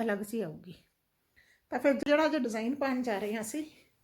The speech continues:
ਉਹ ਛੋਟਾ ਛੋਟਾ ਨਹੀਂ ਹੈ, ਅੱਜ ਅਸੀਂ ਥੋੜ੍ਹਾ ਬੜਾ ਜਿਹਾ ਡਿਜ਼ਾਈਨ ਪਾਵਾਂਗੇ। ਜਿਹੜਾ ਅੱਜ ਅਸੀਂ ਡਿਜ਼ਾਈਨ ਪਾ ਰਹੇ ਹਾਂ, ਕੁਛ ਇੱਦਾਂ ਦਾ ਬਣ ਕੇ ਆਊਗਾ। ਦੇਖੋ,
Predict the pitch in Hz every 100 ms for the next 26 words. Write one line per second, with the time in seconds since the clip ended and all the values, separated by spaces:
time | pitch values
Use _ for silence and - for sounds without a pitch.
0 | _ _ _ - 330 - 269 392 - 294
1 | 277 240 320 311 269 294 277 370 453 277
2 | 302 254 208 226 262 247 226 185 175 -
3 | - 180 185 - - - _ - 220 285
4 | 294 277 269 220 214 208 202 220 262 302
5 | 269 240 - 220 190 214 208 190 175 175
6 | 143 151 185 - -